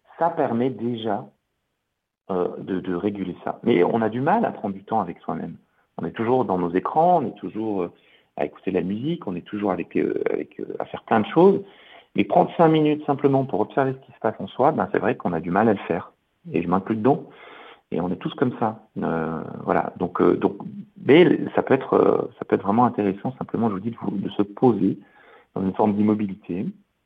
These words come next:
où on observe simplement la respiration qui va et qui vient, simplement être là, et d'observer ce qui se passe.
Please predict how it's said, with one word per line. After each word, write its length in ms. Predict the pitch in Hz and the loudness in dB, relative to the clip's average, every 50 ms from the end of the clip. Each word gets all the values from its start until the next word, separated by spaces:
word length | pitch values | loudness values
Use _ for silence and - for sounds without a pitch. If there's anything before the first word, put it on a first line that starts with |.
| _ _ _ _ _ _ - - | _ _ _ _ _ _ -8 -6
où 100 | 87 92 | -4 0
on 60 | 90 | 0
observe 400 | 92 90 - - 98 101 104 - | 0 -2 -2 -2 -2 -2 -2 -2
simplement 540 | 98 90 - - 90 82 78 78 85 98 104 | -6 -8 -6 -6 -6 -4 -4 -4 -2 -2 -2
la 100 | 87 78 | -4 -4
respiration 640 | 80 78 - - - 82 73 69 - - - 80 | -8 -10 -16 -14 -12 -12 -12 -12 -12 -12 -12 -10
qui 140 | 78 - - | -6 -4 -2
va 160 | 78 78 76 | -2 0 -2
et 40 | 76 | -2
qui 140 | - - 73 | -4 -6 -10
vient, 400 | 78 73 71 67 76 80 92 98 - | -8 -6 -4 -4 -2 -2 -4 -4 -6
simplement 340 | - - - - 82 80 78 | -10 -16 -12 -10 -10 -10 -10
être 180 | 78 - - - | -10 -12 -10 -6
là, 260 | 69 67 60 57 - - - - - - - - - _ | -4 -4 -4 -4 -6 -10 -20 -20 -20 -20 -20 -20 -16 _
et 60 | - - | -2 -2
d'observer 360 | 78 76 - - 80 80 - | -2 -2 0 0 -2 -2 -2
ce 60 | - | -8
qui 100 | - - | -14 -20
se 60 | - | -12
passe. 180 | - - - | -8 -8 -8